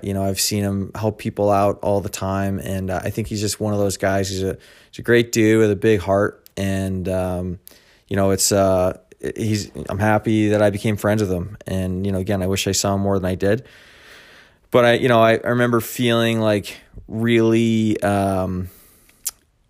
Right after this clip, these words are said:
really sort of privileged and honored to be invited to, uh, to, to, you know, Dirksy's and Sarah's wedding because,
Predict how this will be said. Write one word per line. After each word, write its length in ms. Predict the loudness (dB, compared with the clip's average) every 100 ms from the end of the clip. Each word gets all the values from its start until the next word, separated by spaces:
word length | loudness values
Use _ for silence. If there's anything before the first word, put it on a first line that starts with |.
| _ -4
really 320 | 4 6 6
sort 220 | 4 2
of 120 | 2
privileged 880 | -2 2 2 2 2 2 0 -4 -10 -4
and 160 | -2 0
honored 400 | 0 2 0 -2
to 80 | -4
be 100 | -2
invited 640 | 0 2 2 2 -2 -8 -12
to, 320 | -2 0 2
uh, 340 | 2 2 2 0
to, 240 | -2 -4
to, 320 | -2 -4 -6 -6
you 100 | -6
know, 220 | -6 -8 _ _ -20 _ -16 0
Dirksy's 400 | 0 2 0 0
and 120 | 0
Sarah's 380 | 2 2 2 0
wedding 320 | 0 2 0
because, 600 | -2 -2 0 0 0 -4